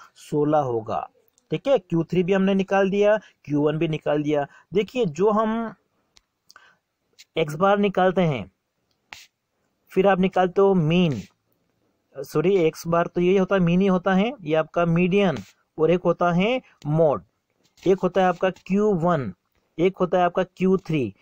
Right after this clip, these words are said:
ये सारी जो वैल्यू है ना, इन सभी की जो वैल्यू होती है वो इसी के बीच में आएगी। ठीक है, मतलब सिक्स, एट, नाइन, टेन, इलेवन, मतलब हम कह सकते हैं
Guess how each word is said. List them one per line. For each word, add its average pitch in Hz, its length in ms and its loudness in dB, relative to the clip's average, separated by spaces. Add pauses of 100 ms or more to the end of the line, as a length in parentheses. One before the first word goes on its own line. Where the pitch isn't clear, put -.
(200)
ये 220 200 2
सारी 208 380 2
जो 220 160 0
वैल्यू 180 300 2
है 208 140 2
ना, 285 100 -2
इन 220 180 0
सभी 202 260 -2
की 208 160 -8
जो 202 140 -2
वैल्यू 180 280 0
होती 190 220 0
है 196 60 0
वो 233 300 2 (260)
इसी 202 360 -2
के 247 200 -2
बीच 190 280 -2
में 185 100 0
आएगी। 139 360 -2
ठीक 214 220 -8
है, 240 80 2
मतलब 190 480 0 (220)
सिक्स, 196 480 -2 (100)
एट, 180 360 2
नाइन, 170 360 -2
टेन, 170 420 -2
इलेवन, 160 300 0
मतलब 175 260 -2
हम 185 120 0
कह 208 140 0
सकते 196 260 -4
हैं 220 240 0